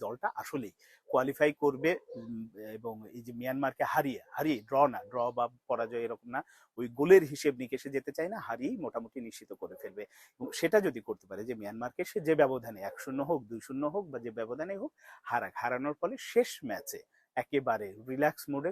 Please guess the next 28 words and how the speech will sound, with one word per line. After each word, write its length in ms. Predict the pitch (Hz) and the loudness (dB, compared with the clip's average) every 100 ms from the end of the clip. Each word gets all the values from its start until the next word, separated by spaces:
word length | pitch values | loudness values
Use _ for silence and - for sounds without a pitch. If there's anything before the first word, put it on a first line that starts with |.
| - | -6
খুব 100 | 131 101 | -10 -8
ভালোভাবে 360 | 123 117 139 269 _ _ _ | -8 -8 -8 -10 _ _ _
তাদেরকেও 380 | 131 120 107 113 | 2 2 -2 -4
এখন 120 | 101 110 | -4 -8
যে 60 | 104 | -10
কোনো 120 | 117 107 | -10 -8
ব্যবধানে 300 | 104 113 131 | -8 -8 -8
হারালে 220 | 135 135 247 | -4 -2 -4
তখন 160 | - 127 | -8 -12
কিন্তু 160 | - 127 107 | -10 -10 -6
গ্রুপ 160 | 131 - | -6 -2
চ্যাম্পিয়ন 340 | 120 107 143 139 | -4 -2 -4 -2
হয়ে 120 | 170 160 | -2 0
বাংলাদেশ 320 | 107 113 - - _ _ _ | -4 -4 -6 -8 _ _ _
পরের 220 | 127 123 117 | 2 2 0
রাউন্ডে 240 | 117 131 143 | 0 0 0
যাবে, 140 | 120 123 - | 0 0 -4
এটা 140 | 123 117 104 | -4 -4 -4
নিশ্চিত। 280 | 95 - - - | -10 -16 -14 -14
আর 60 | - - | -12 -4
সেটা 200 | 185 233 135 | 4 4 4
হলে 140 | 104 - _ _ | 0 -16 _ _
overall 460 | 143 151 165 147 127 117 | 0 2 6 6 4 0
বাংলাদেশের 400 | 117 117 - 113 107 | -4 -6 -10 -10 -4
নারী 180 | 107 143 | -4 -4
ফুটবলের 480 | - 120 123 127 131 | -8 -6 -4 -2 -4
জন্য 160 | 135 151 233 _ _ _ 123 | -4 -6 -8 _ _ _ -4
অনেক 300 | 139 180 | 2 2